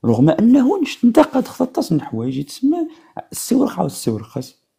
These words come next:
ولكن بنادم خمي غايدي يجن حاجة، يجن المجهود، فهمت؟ يجن المجهود يتسمى، المجهود اللي يديث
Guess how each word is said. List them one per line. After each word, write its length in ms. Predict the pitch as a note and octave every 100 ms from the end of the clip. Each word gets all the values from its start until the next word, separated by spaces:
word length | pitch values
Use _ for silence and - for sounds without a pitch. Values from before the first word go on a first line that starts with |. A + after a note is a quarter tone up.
| _ _ _ _ -
ولكن 440 | A2+ A2+ - D#4 - - - _ _
بنادم 260 | A#2 C3+ A#2
خمي 200 | A#2+ B2+
غايدي 300 | A2 G2 G#2+
يجن 160 | A2
حاجة، 260 | G#2 G#2+ - - - A2+
يجن 160 | A2
المجهود، 680 | A#2 G#2+ F#2+ G2 E3+ C4 - _ _ _ _ _ _ -
فهمت؟ 320 | - D#2+ - _ _ _ -
يجن 180 | G#2 G#2+
المجهود 400 | G#2 F2+ A2+ G#2
يتسمى، 520 | G2 - G#2+ D#3+ C4 - _ _ _ A2
المجهود 460 | G#2+ G2+ G#2 C3+
اللي 240 | D3+ B3 C4+
يديث 520 | A#2 D3 C#4+ A3